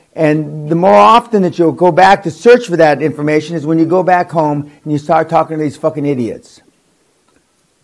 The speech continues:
which heretofore were your buddies, hanging out, family, et cetera.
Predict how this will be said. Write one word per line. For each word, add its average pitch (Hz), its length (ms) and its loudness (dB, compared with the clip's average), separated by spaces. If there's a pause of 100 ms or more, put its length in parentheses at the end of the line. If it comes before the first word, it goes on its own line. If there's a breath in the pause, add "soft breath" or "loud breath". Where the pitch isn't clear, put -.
(160)
which 123 260 -6
heretofore 151 580 0
were 143 120 0
your 135 160 2
buddies, 143 600 2 (480)
hanging 160 380 0
out, 143 420 -2 (380)
family, 147 640 0 (200)
et 131 80 -14
cetera. 113 380 -4